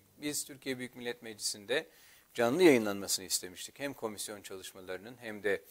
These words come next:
genel kurul çalışmalarının ama, e, maalesef hükümet kabul etmedi ve, e, halkın bilgisinden uzak bir şekilde bu tartışmalar yaşandı. Şimdi biz de,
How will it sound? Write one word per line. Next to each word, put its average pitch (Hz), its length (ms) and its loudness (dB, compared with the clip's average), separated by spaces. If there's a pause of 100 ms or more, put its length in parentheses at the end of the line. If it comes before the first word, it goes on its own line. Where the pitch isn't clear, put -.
(220)
genel 107 260 -2
kurul 95 200 -14
çalışmalarının 95 720 -12 (300)
ama, 123 340 4 (100)
e, 113 100 6
maalesef 135 680 2
hükümet 127 340 -2
kabul 123 280 4
etmedi 120 480 4
ve, 120 220 8 (340)
e, 104 120 -2
halkın 120 480 4
bilgisinden 127 460 -2
uzak 123 300 4
bir - 40 -10
şekilde 98 320 -6
bu 95 60 -18
tartışmalar 95 500 0
yaşandı. 117 540 -2 (300)
Şimdi 165 340 -6
biz 156 200 -2
de, 127 200 8